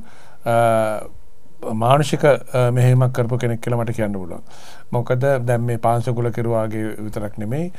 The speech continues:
අ, කි-, මේ කිසිම ආගමක් බලන්නේ නැතුව අද මම මේ,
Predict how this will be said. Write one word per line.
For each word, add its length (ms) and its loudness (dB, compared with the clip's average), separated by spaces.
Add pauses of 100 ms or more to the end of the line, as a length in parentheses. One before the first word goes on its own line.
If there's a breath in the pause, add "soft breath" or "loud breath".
(260 soft breath)
අ, 280 -2
කි-, 180 -6
මේ 280 -4
කිසිම 260 0
ආගමක් 380 2
බලන්නේ 220 -2
නැතුව 240 -2
අද 100 0
මම 220 -2
මේ, 160 -4